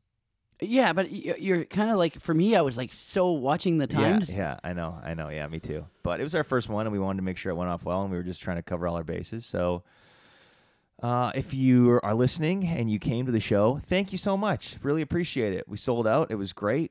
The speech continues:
Speaker 2: We're gonna do another one.
Speaker 1: It was great.
Speaker 2: If you didn't come to the show, fuck you. But, uh, thank you for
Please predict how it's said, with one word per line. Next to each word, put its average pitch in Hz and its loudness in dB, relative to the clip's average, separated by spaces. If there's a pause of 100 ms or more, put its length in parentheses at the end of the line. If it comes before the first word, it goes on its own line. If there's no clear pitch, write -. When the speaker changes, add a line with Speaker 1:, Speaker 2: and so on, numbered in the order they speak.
Speaker 2:
We're 101 -4
gonna 107 4
do 107 2
another 107 0
one. 180 -2
Speaker 1:
It 170 4
was 185 6
great. 160 0 (200)
Speaker 2:
If 101 -10
you 104 2
didn't 117 0
come 120 0
to 117 -2
the 117 0
show, 135 0 (120)
fuck - -2
you. 117 0 (280)
But, 95 0
uh, 82 0 (120)
thank 98 -4
you 101 -2
for 92 -2